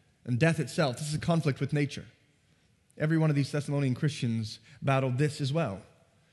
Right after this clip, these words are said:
And then there's conflict with man and society. Not just individual people, but a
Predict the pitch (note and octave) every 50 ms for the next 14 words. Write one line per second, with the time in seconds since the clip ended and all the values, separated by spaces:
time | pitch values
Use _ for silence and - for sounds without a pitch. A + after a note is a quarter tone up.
0 | _ _ _ _ _ _ - D#3 F3+ G3 G3+ F#3+ E3+ - - F3+ F3+ F3 D#3+ F3
1 | E3 D#3 D#3 - - - - - - - - D3 D3 D3+ D#3 D#3 D#3 D#3 D3+ C#3+
2 | C#3+ C#3 - C#3 C#3 C3+ - - C3 G#2+ - - B2+ B2+ B2 A#2+ G#2+ A2 G#2+ G2+
3 | - - - _ _ _ _ _ _ _ _ _ D#3 F3+ E3 D#3+ C#3+ F3 F3 E3+
4 | D#3+ D3 E3+ E3+ D#3 D#3+ C#3+ - - F3+ E3 - D#3+ C#3+ C3 - - - D#3 C#3+
5 | E3 E3 D#3+ - D3 D3+ C#3+ -